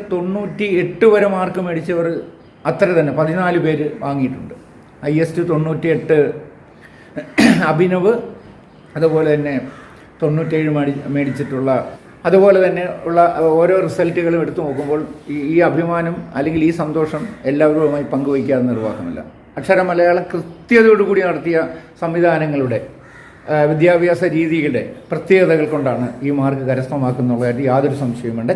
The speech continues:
ചിട്ടയായ ക്രമമായിട്ടുള്ള കൃത്യതയോടുകൂടിയുള്ള ആ പരിശീലന ഭംഗിയാണ് ഈ റിസൾട്ട് നമുക്ക് സ്വായത്തമാക്കാൻ നമ്മെ സഹായിച്ചിരിക്കുന്നത് പറയാതെ വയ്യ. അതോടൊപ്പം തന്നെ ഇന്നലെ വന്ന പ്ലസ് ടു റിസൾട്ടിലും അഭിമാനജനകം-, അഭിമാനകരമായ ഒരു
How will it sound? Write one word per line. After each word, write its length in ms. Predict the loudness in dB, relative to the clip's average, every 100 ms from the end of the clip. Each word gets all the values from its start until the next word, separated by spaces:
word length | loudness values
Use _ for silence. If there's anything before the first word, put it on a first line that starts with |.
| -4
ചിട്ടയായ 460 | -4 2 4 4 0
ക്രമമായിട്ടുള്ള 720 | -2 -4 -2 0 0 -2 0 -2 -2 -10 -18 -12 -6
കൃത്യതയോടുകൂടിയുള്ള 1040 | -4 0 4 6 6 4 0 -2 -2 0 -2 -2 -10 -8
ആ 40 | -6 -2
പരിശീലന 560 | -2 0 -2 0 -2 -2
ഭംഗിയാണ് 480 | -2 0 0 0 -2 -6 -6 -4
ഈ 40 | -4
റിസൾട്ട് 340 | -2 -2 0 0 -2 -8 -6
നമുക്ക് 220 | -2 -2 0
സ്വായത്തമാക്കാൻ 600 | 0 0 0 -2 -2 -2 -2
നമ്മെ 180 | -2 -2
സഹായിച്ചിരിക്കുന്നത് 680 | 0 0 0 -4 -2 -4 -4 -2
പറയാതെ 300 | -2 -2 -6
വയ്യ. 180 | -8 -12 -16 -20 -20 -20 -20 -20 -20 -8 0
അതോടൊപ്പം 380 | 4 4 4 2
തന്നെ 120 | 0 0
ഇന്നലെ 240 | 0 2 4
വന്ന 140 | 2 0
പ്ലസ് 200 | -2 -2 0
ടു 60 | 0
റിസൾട്ടിലും 440 | 0 -2 0 0 0
അഭിമാനജനകം-, 760 | 0 0 0 0 0 0 0 -2
അഭിമാനകരമായ 840 | 0 0 0 2 2 2 2 2 2 2 -4 -14 -20 -20 -10 2 4 4 2
ഒരു 100 | 0